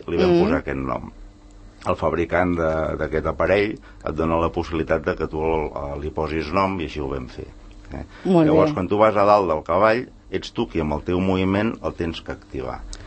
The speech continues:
Speaker 1: Què vol dir? Que mitja hora d'una sessió amb el
Speaker 2: Mhm,
Speaker 1: Marengo
Speaker 2: mhm.
Speaker 1: et cansa molt. I seria com si tu muntessis un cavall passiu, un cavall que l'has d'anar empenyent tota l'estona. El que passa que té una certa inèrcia i això fa que un cop s'hagi activat aquesta inèrcia,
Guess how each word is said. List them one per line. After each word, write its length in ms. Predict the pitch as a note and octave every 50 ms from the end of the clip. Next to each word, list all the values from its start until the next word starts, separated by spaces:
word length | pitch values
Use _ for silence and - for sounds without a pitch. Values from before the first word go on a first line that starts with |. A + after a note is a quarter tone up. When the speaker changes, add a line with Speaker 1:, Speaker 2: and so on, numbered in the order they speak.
| - - -
Speaker 1:
Què 100 | G#2 G#2+
vol 200 | G#2+ G#2+ G2 D#2+
dir? 160 | F2 E2 D2
Que 100 | D#2 D#2
mitja 320 | E2 F#2+ F#2 - G#2+ G2+ G2
hora 220 | G2+ F#2+ E2 D2+ C#2+
d'una 280 | C#2+ D2+ D#2+ E2 E2+ D#2+
sessió 380 | D#2+ F2+ E2+ - F#2+ F#2 F2+ E2+
amb 100 | E2+ E2+
el 40 | E2+ E2+
Speaker 2:
Mhm, 40 |
Speaker 1:
Marengo 540 | E2 F2+ - - - D#3 D#3+ G3 A#3 C4 C4+ - -
Speaker 2:
mhm. 200 | G#3 F3 F3 F#3
Speaker 1:
et 140 | F#3 G#3 C4+
cansa 320 | - F#2 F2 - - - C#2
molt. 300 | C2+ - - - - - - - - - - - -
I 80 | - E2+
seria 320 | - F#2+ F2+ G2+ G#2+ A2
com 120 | A2+ G#2+ G2
si 100 | F#2+ G2+
tu 100 | F#2+ G#2+
muntessis 480 | G#2 G#2 G2+ F#2+ G2 G#2 F#2+ A2 G#2 G2
un 140 | G2+ F#2 E2
cavall 400 | F#2 F#2 F2+ F2+ F#2 G2 G2+ G2
passiu, 400 | - F2 D#2+ - - E2+ D2 C#2+
un 100 | D#2 D#2
cavall 360 | D#2+ D#2+ D#2+ D#2 E2+ F2 E2
que 120 | - - E2
l'has 240 | E2 E2+ F2 D#2+ D#2+
d'anar 220 | E2 D#2+ E2 D#2+
empenyent 460 | D#2+ E2 D#2+ D#2+ D#2+ D#2+ D#2+ D#2+ D2 -
tota 220 | F2 D#2+ - D#2+
l'estona. 520 | D#2 D#2+ D#2+ - - - - - - - - - - - - -
El 100 | E2 D2+ -
que 100 | D#2 -
passa 280 | - - - G2 -
que 120 | - G2 E2+
té 100 | - G2
una 200 | F#2+ F2+ D#2+ D2+
certa 280 | - F#2 F2 - - F2
inèrcia 560 | F2 F2+ A2 B2 - - - G#2+ B2+ D#3+ - - - - - - -
i 60 | E2+
això 220 | E2 D#2 F2+ F2 D#2
fa 200 | F#2 F2+ F#2 F2
que 180 | - A2 A2+ G#2+ -
un 180 | D#2 F2 E2+ D2
cop 340 | F#2 G2 G2+ - - -
s'hagi 300 | - - E2 D#2 D2 E2
activat 420 | D#2+ - - E2 D#2+ D2+ E2+ D#2+ D#2+
aquesta 320 | D#2 D2+ E2 D#2+ - - E2+
inèrcia, 520 | E2 F2+ F#2+ G2 - - G2 G#2+ A#2